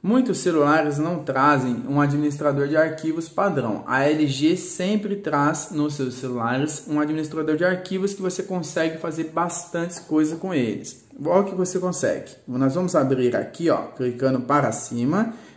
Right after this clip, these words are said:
Procura aqui pelo administrador de arquivos. Tá aqui ele, você pode clicar em cima dele. E aqui nós temos várias opções. Aqui na parte de cima, do lado esquerdo,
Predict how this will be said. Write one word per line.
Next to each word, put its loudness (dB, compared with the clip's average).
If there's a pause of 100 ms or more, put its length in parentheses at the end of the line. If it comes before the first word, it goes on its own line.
(100)
Procura 2
aqui 0
pelo -2
administrador 0
de 0
arquivos. -2
Tá -8
aqui -2
ele, 4
você -6
pode -4
clicar -4
em -4
cima -4
dele. 0 (320)
E 2
aqui 0
nós 4
temos -4 (120)
várias 2
opções. -4 (400)
Aqui -2
na 4
parte 4
de -6
cima, 0
do 0
lado 4
esquerdo, 2